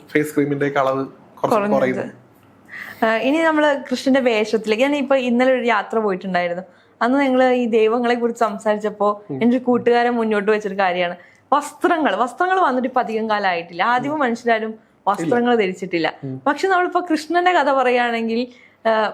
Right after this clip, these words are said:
Speaker 2: മഞ്ഞ കളറിലുള്ള
Speaker 1: ഉം, പീതാംബരം.
Speaker 2: പീതാംബരം ഉടുത്തിട്ടുള്ള ഒരാളായിട്ടാണ് നമ്മൾ കാണുന്നത്.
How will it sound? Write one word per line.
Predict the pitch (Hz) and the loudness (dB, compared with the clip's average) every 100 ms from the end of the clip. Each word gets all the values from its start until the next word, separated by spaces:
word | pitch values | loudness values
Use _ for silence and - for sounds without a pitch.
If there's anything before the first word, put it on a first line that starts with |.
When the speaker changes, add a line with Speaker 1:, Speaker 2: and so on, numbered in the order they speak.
| - | -2
Speaker 2:
മഞ്ഞ | 254 262 269 | 0 2 0
കളറിലുള്ള | 262 247 233 240 247 233 233 - - - | 2 2 2 0 0 2 0 -2 -14 -8
Speaker 1:
ഉം, | 139 | -6
പീതാംബരം. | 131 147 139 139 | -2 0 0 2
Speaker 2:
പീതാംബരം | 262 262 262 262 262 | 2 2 2 2 2
ഉടുത്തിട്ടുള്ള | 240 233 214 220 214 - | 0 -2 -2 0 0 0
ഒരാളായിട്ടാണ് | 202 196 190 185 185 | 0 0 0 -2 -6
നമ്മൾ | 175 175 | -4 -4
കാണുന്നത്. | 175 - | -6 -8